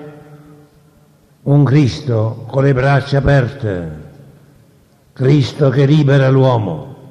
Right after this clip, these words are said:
La liberazione di Pietro è anche un segno della liberazione nostra.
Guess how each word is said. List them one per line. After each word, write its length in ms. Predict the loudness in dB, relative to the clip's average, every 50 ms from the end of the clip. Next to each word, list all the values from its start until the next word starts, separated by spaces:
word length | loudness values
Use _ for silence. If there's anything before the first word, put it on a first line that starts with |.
| -20 -20 -20 -20 -20 -20 -20 _ _ _ _ _ _ _ _ _ _ _ _ _ _
La 180 | _ 0 2 2
liberazione 680 | 4 4 4 4 4 4 4 2 0 0 2 2 4 4
di 180 | 4 2 0 0
Pietro 1500 | 2 2 4 6 4 4 4 2 2 2 4 2 0 -2 -6 -12 -14 -16 -16 -18 -18 -18 -20 -20 -20 -20 -20 -20 -20 -8
è 200 | -2 2 4 4
anche 420 | 4 4 4 4 4 2 2 2 2
un 160 | 2 2 2
segno 680 | 2 4 4 4 2 2 0 0 -2 -2 -4 -6 -10 -14 -18 -20 -20 -20 -20 -20 -20 -20 -20 -20 -18
della 400 | -12 -6 -2 0 2 2 2 2
liberazione 720 | 2 2 2 2 2 0 0 -2 0 0 2 2 2 2
nostra. 680 | 2 2 2 0 -2 -6 -10 -8 -8 -8 -8 -10 -14